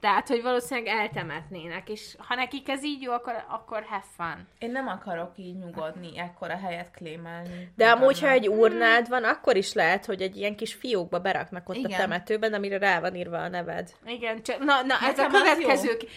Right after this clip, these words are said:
Speaker 1: na, ez a következő ilyen, ö, topik, hogy ugye nekem az egész családom vidéki. Ha én meghalok, akkor valószínűleg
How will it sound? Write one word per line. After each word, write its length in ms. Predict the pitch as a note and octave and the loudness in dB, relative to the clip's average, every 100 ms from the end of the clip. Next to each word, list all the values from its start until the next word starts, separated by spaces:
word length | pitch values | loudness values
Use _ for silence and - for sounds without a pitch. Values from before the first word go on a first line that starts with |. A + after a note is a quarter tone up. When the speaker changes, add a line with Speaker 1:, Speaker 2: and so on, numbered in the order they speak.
| - - | -16 -10
Speaker 1:
na, 160 | A#3+ A#3+ | -10 -8
ez 180 | C4 | -6
a 100 | A#3 | -6
következő 840 | A#3+ G4+ C5 - G3+ F#3+ G3 F#3+ F#3+ | -4 -2 -2 -4 -8 -10 -10 -12 -14
ilyen, 360 | G#3+ G3 G3 F#3+ | -10 -10 -10 -12
ö, 360 | G#3 G3+ F#3 F3+ | -10 -8 -8 -10
topik, 500 | G3+ G3 A3+ C#4+ - _ - - _ - | -14 -14 -14 -14 -18 _ -20 -20 _ -14
hogy 140 | A#3+ | -12
ugye 200 | B3+ B3 | -6 -6
nekem 320 | B3 B3+ B3 - | -6 -6 -10 -10
az 180 | G#3+ - | -12 -8
egész 360 | B3+ A3+ G#3+ | -8 -8 -12
családom 540 | - G#3 F3+ F3+ F#3+ F#3 | -10 -8 -8 -10 -14 -14
vidéki. 640 | F3+ - A2+ - - F3 _ _ _ _ _ _ _ - | -14 -14 -18 -20 -20 -20 _ _ _ _ _ _ _ -6
Ha 160 | A#3 A3 | -4 -4
én 180 | G#3+ G3 | -8 -8
meghalok, 760 | D#3 - - F3 F#3 D#4 - | -10 -10 -14 -10 -8 -10 -12
akkor 340 | G#3+ - A3 A3 | -18 -12 -10 -6
valószínűleg 840 | B3 C4+ - D#4 C#4+ C#4+ C#4+ C#4 | -4 -4 -6 -8 -4 -2 -2 -6